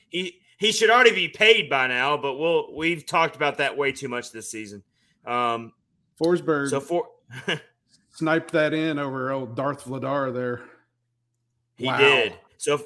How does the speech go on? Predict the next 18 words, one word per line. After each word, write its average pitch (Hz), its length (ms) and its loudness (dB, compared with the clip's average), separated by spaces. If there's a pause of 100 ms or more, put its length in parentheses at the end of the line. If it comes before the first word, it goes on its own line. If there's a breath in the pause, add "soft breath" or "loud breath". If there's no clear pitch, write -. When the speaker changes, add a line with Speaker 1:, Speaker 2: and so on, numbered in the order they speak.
Speaker 2:
Oh 139 120 -4
Speaker 1:
so 139 60 0
Speaker 2:
my - 20 0
Speaker 1:
that's 160 240 6
Speaker 2:
gosh. 127 260 -2
Speaker 1:
Forsberg. 165 400 0 (140)
So 165 180 -2
Forsberg 190 580 4
already 170 320 4
has 156 280 4
two 190 220 0
power 160 320 4
play 131 240 0
goals 123 360 0
in 143 300 2
this 135 200 -2
third 127 300 -2
period. 117 420 -2